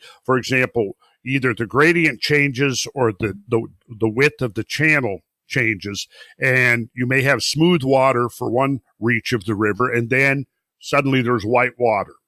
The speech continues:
And the white water is because you're increasing the velocity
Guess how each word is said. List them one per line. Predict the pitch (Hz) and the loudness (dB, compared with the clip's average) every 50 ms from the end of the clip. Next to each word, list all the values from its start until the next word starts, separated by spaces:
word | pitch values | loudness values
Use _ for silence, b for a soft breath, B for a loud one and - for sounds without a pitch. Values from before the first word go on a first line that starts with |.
| _ _ _ _ _ _ _ - | _ _ _ _ _ _ _ -10
And | 117 | -2
the | 123 123 | 0 2
white | 127 143 160 170 165 | 4 4 4 4 4
water | 156 147 143 139 135 135 | 4 4 4 4 2 0
is | 117 - | -4 -4
because | - 123 110 - 135 131 120 - | -6 -8 -6 -4 -2 -2 -2 -2
you're | 120 123 120 135 | -2 0 0 2
increasing | 156 180 160 - 151 147 135 - - 139 123 | 0 0 0 0 0 0 0 0 -2 -4 -4
the | 110 113 | -4 -4
velocity | 98 110 104 101 92 87 90 90 - - 123 110 107 117 123 | -2 -2 -2 -2 -2 -4 -4 -4 -6 -6 -6 -6 -6 -8 -8